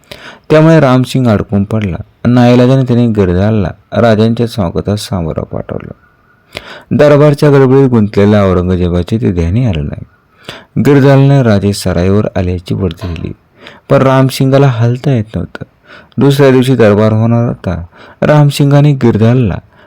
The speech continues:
राजांची समजूत काढून सकाळी दरबाराकडे आणायला सांगितलं. शाही पहाऱ्याच्या कामातून सुटका होताच आपण राजांना सामोरं येत असल्याचं कळवलं. गिरधाल राजांना आणण्यासाठी सराईवर गेला.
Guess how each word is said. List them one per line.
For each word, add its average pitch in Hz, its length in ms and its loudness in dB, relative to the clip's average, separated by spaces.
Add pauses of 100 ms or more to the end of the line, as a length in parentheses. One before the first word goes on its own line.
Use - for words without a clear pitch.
(140)
राजांची 135 580 2
समजूत 110 420 0 (140)
काढून 113 260 -4 (160)
सकाळी 113 460 -2 (680)
दरबाराकडे 127 680 2 (200)
आणायला 135 380 0
सांगितलं. - 560 -8 (1120)
शाही 156 340 2
पहाऱ्याच्या 151 520 2
कामातून 127 460 0
सुटका 110 460 -2
होताच 120 300 -2
आपण 92 300 -4
राजांना 92 400 -2
सामोरं 95 500 -2
येत 90 200 -2
असल्याचं 90 440 -6
कळवलं. - 580 -8 (1040)
गिरधाल 156 400 4
राजांना 156 400 2
आणण्यासाठी 147 460 0
सराईवर 143 420 2
गेला. 90 300 -2